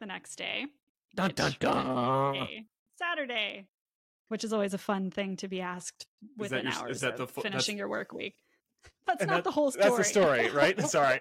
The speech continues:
Speaker 3: I had to interject there. Yeah, go ahead.
Speaker 1: Um, so I didn't have any obligations that weekend, and I thought, "Well, I'll take the Saturday pay." So I, I agreed to go in, but I asked what I'd be expected to do, and I was told, "Oh, you know, we're just,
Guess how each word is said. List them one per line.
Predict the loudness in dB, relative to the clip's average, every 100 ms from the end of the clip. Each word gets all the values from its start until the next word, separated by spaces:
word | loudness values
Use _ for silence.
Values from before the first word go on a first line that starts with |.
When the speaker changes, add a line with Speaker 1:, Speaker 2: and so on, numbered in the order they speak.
| 0
Speaker 3:
I | 2
had | 4 6
to |
interject | 4 4 2 0
there. | -2 -2
Yeah, | -6 -6 -12 -20 -10 -6 -6 -10 -6
go | -4
ahead. | -4 -6 -14 _ _ _ -20 _ _ _ _ -16 -16 -18 _ _ _
Speaker 1:
Um, | -6 -6 -8 -8 -8 -8 -12 -14 _ _ -18 -18 _ _ _ _ _ _ _
so | -6 0 2 0
I | 0
didn't | -2 -2
have | -2 -2
any | -2
obligations | -2 -4 -6 -8 -6 -6
that | -4 -4
weekend, | -6 -8 -6 -4 -4 -4
and | -4
I | -6
thought, | -6 -6 -2
"Well, | 0 0
I'll | -2 -6 -10
take | -10 -8
the | -6
Saturday | -4 -4 -6 -8
pay." | -8 -6 -6
So | -4 -2
I, | 0 -2 -2
I | -2
agreed | -2 -4 -6 -6 -10 -14
to | -10
go | -10 -8
in, | -10
but | -4
I | -2
asked | 0 -2 -6 -10
what | -10 -10 _ _ -6
I'd | -4 -4
be |
expected | -6 -6 -8 -6 -8
to | -8
do, | -8 -6 -4
and | -4
I | -6
was | -6
told, | -2 -2 0
"Oh, | 0 0 0
you | 0
know, | 0 0
we're | -2
just, | -4 -8